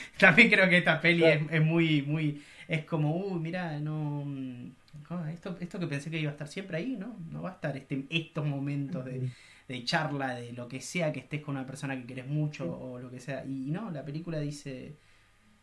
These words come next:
Speaker 1: habla de esto, de, de, de disfrutar esos momentos, de apreciarlos, y, y qué lindo que, que alguien de, de más chico, eh,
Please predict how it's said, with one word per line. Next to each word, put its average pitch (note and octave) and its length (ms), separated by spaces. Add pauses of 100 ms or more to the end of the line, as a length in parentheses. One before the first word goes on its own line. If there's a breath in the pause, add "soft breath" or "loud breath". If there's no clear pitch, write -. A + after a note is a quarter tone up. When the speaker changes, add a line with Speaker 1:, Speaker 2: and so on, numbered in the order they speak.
(380)
Speaker 1:
habla D#3+ 260
de D#3+ 100
esto, C3 220
de, A#2 240
de, A#2+ 580
de C#3 160
disfrutar D3 560
esos E3 200
momentos, D3+ 380
de C3+ 80
apreciarlos, C#3+ 1000
y, B2 340 (640 soft breath)
y D3+ 100
qué B3+ 140
lindo C#4 300
que, C#3 400
que D#3 100
alguien D3+ 600
de, B2+ 400
de C3 200 (960)
más E3 220
chico, F3 680
eh, C3 520